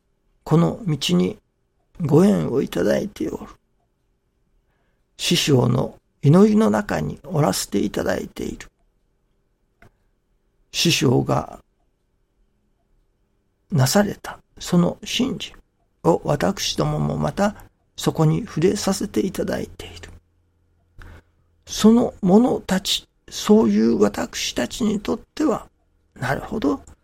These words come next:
一切親愛かもしれない。しかし、この道にご縁のない人たちにとっては、それはとても親愛とは言い難いところですね。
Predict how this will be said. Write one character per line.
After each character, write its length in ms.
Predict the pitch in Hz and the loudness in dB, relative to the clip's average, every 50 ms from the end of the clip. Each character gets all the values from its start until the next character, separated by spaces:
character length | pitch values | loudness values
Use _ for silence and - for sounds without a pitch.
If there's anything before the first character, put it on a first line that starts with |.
| _ _ _ _ _ - | _ _ _ _ _ -6
一 80 | 139 131 | -4 -2
切 360 | - - - 156 139 156 143 | -2 0 0 0 0 -2 -4
親 360 | - - - 160 160 170 170 | -4 -4 -2 -2 -2 -2 -2
愛 140 | 160 175 - | -4 -4 -4
か 160 | - - 214 | -4 -4 -4
も 140 | 233 226 190 | -4 -4 -6
し 160 | - - - | -6 -6 -8
れ 60 | - | -10
な 180 | - - - - | -10 -12 -16 -18
い。 100 | - - _ _ _ _ _ - - - - _ _ _ - - - - - | -18 -20 _ _ _ _ _ -20 -20 -20 -20 _ _ _ -20 -20 -20 -20 -14
し 160 | - - - - | -10 -8 -6 -2
か 140 | - 180 | -2 -2
し、 200 | 156 - 165 147 - - - - - - - - - _ _ | -2 -2 -6 -6 -8 -12 -20 -20 -20 -20 -20 -20 -20 _ _
こ 160 | - - 196 | 2 6 6
の 120 | 214 240 247 | 8 8 6
道 420 | - 190 185 180 - - - 220 | 2 0 -2 -2 -2 -2 0 0
に 160 | 233 220 208 | 0 0 -2
ご 320 | - 208 165 165 180 220 269 | -4 0 2 4 4 4 4
縁 220 | 285 254 214 180 | 2 2 0 0
の 120 | 170 151 151 | 0 0 0
な 200 | 180 202 254 254 | -2 -2 -2 -2
い 80 | 214 | -4
人 220 | 185 - - - - | -6 -8 -10 -14 -12
た 160 | - - - | -12 -14 -14
ち 240 | - - - - - _ _ _ _ _ _ _ _ _ _ _ _ - - _ _ _ _ _ _ _ _ _ _ _ _ _ _ - | -14 -14 -16 -16 -18 _ _ _ _ _ _ _ _ _ _ _ _ -20 -20 _ _ _ _ _ _ _ _ _ _ _ _ _ _ 2
に 180 | 175 190 214 208 | 4 4 4 4
と 160 | - - 240 | 0 -4 -4
っ 60 | 277 - - _ _ | -4 -6 -10 _ _
て 120 | - 254 | -2 -2
は、 280 | 302 254 - - - - _ _ _ _ _ _ _ _ _ | 0 -2 -4 -6 -10 -18 _ _ _ _ _ _ _ _ _
そ 160 | - - - 127 | -10 -6 -2 -2
れ 80 | 139 | 0
は 180 | 135 131 127 135 | 0 0 -2 -2
と 140 | - 147 139 | -4 -6 -4
て 100 | - 165 | -2 0
も 220 | 165 175 185 185 - - - - - - - - _ _ _ _ _ _ | 2 2 2 0 -2 -6 -14 -20 -20 -20 -20 -20 _ _ _ _ _ _
親 400 | - - - - 147 135 139 139 | -8 -6 -2 2 4 4 4 4
愛 160 | 135 135 135 131 | 2 0 -2 -4
と 160 | 131 147 147 | -4 -2 0
は 260 | 156 160 160 - - - - | 2 0 0 -2 -8 -14 -10
言 300 | - - 156 175 190 196 | -4 -2 0 0 0 -2
い 40 | 233 | -2
難 320 | - 147 143 143 - 175 143 | -2 -4 -4 -2 -4 -6 -6
い 140 | 117 - - - _ - - - _ _ _ _ _ _ _ - - | -6 -10 -14 -20 _ -20 -20 -20 _ _ _ _ _ _ _ -20 -12
と 140 | - - 120 | -10 -10 -6
こ 140 | - 135 123 | -4 -4 -4
ろ 120 | 123 - | -4 -4
で 100 | - - - | -6 -8 -8
す 160 | - - - | -8 -8 -8
ね。 240 | 143 151 190 226 226 | -6 -6 -6 -6 -8